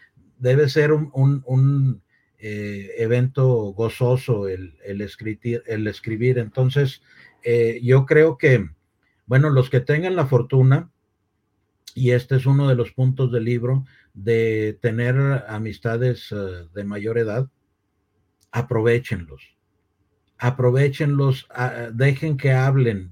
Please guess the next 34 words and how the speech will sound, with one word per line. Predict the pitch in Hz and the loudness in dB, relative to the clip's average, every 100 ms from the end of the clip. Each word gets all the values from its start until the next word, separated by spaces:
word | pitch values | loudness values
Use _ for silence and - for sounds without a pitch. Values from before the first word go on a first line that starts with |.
| - | -6
pregúntenles | 120 120 147 143 160 151 - | -2 2 0 0 -2 -2 2
cualquier | 127 131 139 | 0 2 -2
cosa | 139 143 135 151 139 - - | 0 0 0 -2 -4 -10 -6
y | 123 | 0
no | 120 131 | 2 4
les | 151 | 2
importe | 147 127 131 127 147 | 0 0 0 -2 -2
si | 131 120 | -2 0
no | 127 | 0
les | 131 | -2
contestan | - 120 110 117 - 120 | -2 -4 -2 -4 -2 -4
lo | 113 - | -4 -8
que | 104 | -12
están | - 110 113 | -8 -8 -6
preguntando, | 120 117 113 110 120 123 117 | -4 -4 -4 -6 -4 -4 -4
si | - | -6
les | 101 95 | -10 -10
contestan | - 101 113 101 120 117 113 _ _ - | -12 -12 -12 -8 -4 -4 -8 _ _ -6
cualquier | 113 110 - 117 120 | -2 -2 0 0 2
otra | 110 120 113 | 0 -6 -6
cosa, | 113 107 101 | -6 -8 -10
¿no? | 95 107 131 _ - _ | -12 -10 -10 _ -20 _
Este, | - 104 95 - 107 107 104 104 | -8 -6 -6 -4 -2 -2 -4 -2
yo | 113 123 | 2 2
tengo, | 139 135 139 139 131 110 90 _ _ _ _ - | 4 4 4 4 4 2 -2 _ _ _ _ -18
eh, | - | -6
por | - 117 | -2 0
lo | 117 | 0
menos | 113 131 143 139 117 | 2 4 4 2 2
dos, | 127 131 - - | 4 2 -2 -12
dos | 104 131 131 | 0 2 4
grupos | 139 135 139 131 | 4 2 2 0
de, | 117 113 101 101 | 2 0 -2 -6
ah, | 98 | -8